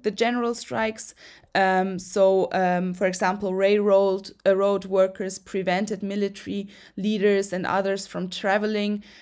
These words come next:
Trade workers allowed only the, the import of essential goods, and the masses, you know, marched behind the oil workers' demand for a change in government and for the Shah to step down.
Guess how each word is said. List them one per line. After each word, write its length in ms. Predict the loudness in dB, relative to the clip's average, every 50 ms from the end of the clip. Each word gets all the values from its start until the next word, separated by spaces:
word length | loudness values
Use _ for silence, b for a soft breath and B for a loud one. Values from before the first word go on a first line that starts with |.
| B B B
Trade 320 | 0 4 6 6 6 4
workers 500 | 2 0 0 0 0 -2 -4 -4 -4 -4 -4
allowed 300 | -2 0 2 2 0 -2
only 320 | -4 -6 -6 -6 -6 -6 -6
the, 220 | -6 -6 -6 -8 -8
the 400 | -4 0 2 2 2 2 2 0
import 440 | 0 0 0 0 2 4 4 4
of 120 | 2 0 -4
essential 480 | -6 -6 -4 -4 -4 -4 -4 -6 -8
goods, 420 | -6 -2 2 4 4 4 4 0 -4
and 160 | -4 -4 -4
the 40 | -2
masses, 640 | -2 -2 -2 -2 -2 -4 -4 -4 -4 -4 -4 -8 -12 B B B B B B
you 80 | -4 0
know, 240 | 0 0 0 -2 B B B B
marched 480 | 2 4 6 6 6 4 2 -4 -6 -6
behind 420 | -6 -4 -4 -4 -4 -4 -2 -2
the 120 | -2 0 2
oil 260 | 2 2 4 2 2
workers' 560 | 2 2 2 0 0 -2 -4 -6 -6 -4 -4 -6
demand 440 | -6 -6 -4 -2 -2 -2 -2 -4
for 160 | -6 -6 -6 -6
a 60 | -6
change 400 | -6 -6 -4 -2 -2 -2 -2 -4
in 100 | -4 -4
government 500 | -4 -2 -2 -2 -2 -4 -4 -4 -6 -6
and 140 | -6 -8 -10
for 160 | -6 -6 -6
the 120 | -6 -6 -8
Shah 280 | -8 -4 -4 -4 -4
to 140 | -4 -6 -10
step 360 | -8 -4 -2 -2 -2 -4 -6
down. 360 | -4 -2 -2 -2 -2 -2 -6